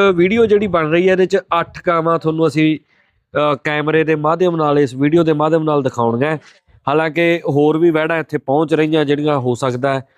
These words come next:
ਥੋੜ੍ਹਾ ਲੇਟ ਪਹੁੰਚਣ, ਉਦੋਂ ਨੂੰ ਮੈਂ ਇੱਥੋਂ ਚਲਾ ਜਾਵਾਂ। ਸੋ ਅੱਠ ਫਿਲਹਾਲ ਤੁਹਾਨੂੰ ਗਾਵਾਂ ਦਿਖਾਉਣੀਆਂ ਦੋਸਤੋ। ਇਹਨਾਂ ਦੇ ਵਿੱਚੋਂ ਚਾਰ ਸੂਈਆਂ ਸਵਾਈਆਂ ਦਿਖਾਊਂਗਾ,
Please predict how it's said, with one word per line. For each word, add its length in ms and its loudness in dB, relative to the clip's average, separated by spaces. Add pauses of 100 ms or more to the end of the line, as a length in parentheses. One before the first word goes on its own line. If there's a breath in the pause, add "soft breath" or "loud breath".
(180)
ਥੋੜ੍ਹਾ 220 0
ਲੇਟ 320 0
ਪਹੁੰਚਣ, 400 -2
ਉਦੋਂ 420 -2
ਨੂੰ 280 0 (280)
ਮੈਂ 120 0
ਇੱਥੋਂ 200 -4
ਚਲਾ 260 0
ਜਾਵਾਂ। 260 -6 (380)
ਸੋ 220 -2 (120)
ਅੱਠ 220 -4
ਫਿਲਹਾਲ 500 2
ਤੁਹਾਨੂੰ 320 -2
ਗਾਵਾਂ 260 0
ਦਿਖਾਉਣੀਆਂ 420 -2
ਦੋਸਤੋ। 280 -2 (540 soft breath)
ਇਹਨਾਂ 200 2
ਦੇ 80 2
ਵਿੱਚੋਂ 260 2
ਚਾਰ 360 2
ਸੂਈਆਂ 340 -2
ਸਵਾਈਆਂ 340 0
ਦਿਖਾਊਂਗਾ, 500 -2